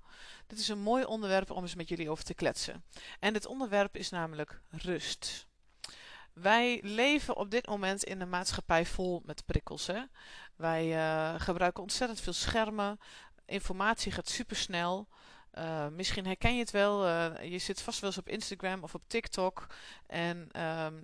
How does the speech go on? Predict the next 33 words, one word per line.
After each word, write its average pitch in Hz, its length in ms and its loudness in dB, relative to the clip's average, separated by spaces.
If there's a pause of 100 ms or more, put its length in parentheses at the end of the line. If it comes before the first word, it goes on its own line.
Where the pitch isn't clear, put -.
(120)
er 190 140 -6
komen 190 260 4
veel 220 180 0
videootjes 208 580 2
voorbij, 175 420 6
stories. 196 720 0
En, 160 380 0 (380)
eh, 151 240 -2 (320)
nou, 170 240 0
nou, 160 200 -2
het 190 180 -6
moet 247 220 -2
wel 226 260 4
echt - 280 0
binnen 220 260 0
een 185 80 -6
paar 208 220 4
seconden - 340 -4
interessant 190 420 -2
zijn, 185 240 0
want 180 120 -4
anders - 220 -4
kijk - 220 2
je 190 60 12
het - 100 6
gewoon 160 180 -6
niet 170 160 -2
af. 117 240 6
Je 165 100 -6
scrolt 180 360 -4
gewoon 170 220 -4
gelijk 165 320 0
door 156 300 0